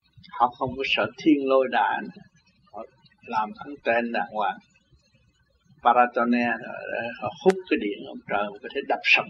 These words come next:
nhà họ cũng không làm được. Nhưng mà chỉ có cái diệu pháp á, mới đưa người ta đi trở về. Cho nên rốt cuộc rồi ông trời cũng phải làm. Bốn mùa tứ quý đầy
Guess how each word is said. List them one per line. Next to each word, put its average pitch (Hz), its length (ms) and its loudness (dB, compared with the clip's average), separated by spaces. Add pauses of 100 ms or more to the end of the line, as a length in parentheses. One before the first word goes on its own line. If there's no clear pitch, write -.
nhà 107 300 -4
họ 107 220 -14 (120)
cũng 127 180 -20
không 135 160 -10
làm 117 240 -2
được. - 160 -16 (1160)
Nhưng 147 100 2
mà 135 120 0
chỉ 151 180 8
có 190 100 2
cái 190 80 6 (120)
diệu 139 220 4 (200)
pháp 220 240 8
á, - 100 -2 (120)
mới 147 160 -4
đưa 143 180 2
người 110 240 -6
ta 107 80 -12 (140)
đi - 60 -20 (120)
trở - 160 -16
về. - 80 -12 (1200)
Cho 120 140 -6
nên 135 80 -6 (120)
rốt 139 180 0
cuộc 107 220 -6
rồi - 140 -6
ông 123 100 -8 (120)
trời 101 260 -2
cũng 117 180 -16
phải 120 160 -2
làm. 95 200 -4 (1600)
Bốn 147 200 4 (120)
mùa 123 180 -6 (280)
tứ 165 120 8 (180)
quý 160 240 6
đầy - 140 -2